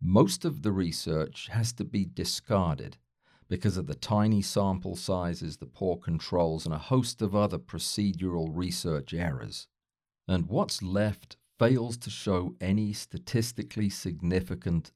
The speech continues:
evidence of efficacy. In the very few experiments that appear to demonstrate a relationship between the practice and the outcomes,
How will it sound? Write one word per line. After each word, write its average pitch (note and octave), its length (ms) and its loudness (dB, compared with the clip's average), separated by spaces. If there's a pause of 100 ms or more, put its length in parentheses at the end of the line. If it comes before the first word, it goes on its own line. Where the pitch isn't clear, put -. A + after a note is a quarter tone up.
evidence D#2 500 -2
of D2+ 140 -4
efficacy. C#2+ 680 -6 (680)
In G2 120 6
the E2+ 60 4
very A#2 460 4
few B2+ 380 0
experiments F2 1000 2
that D2+ 140 -4
appear G2+ 400 -2
to - 120 -6
demonstrate F#2 880 0
a E2 80 -6
relationship E2 1000 -2
between D#2+ 480 -4
the B1 60 -8
practice - 680 -4
and D2+ 100 -2
the D#2+ 140 0
outcomes, A2+ 680 0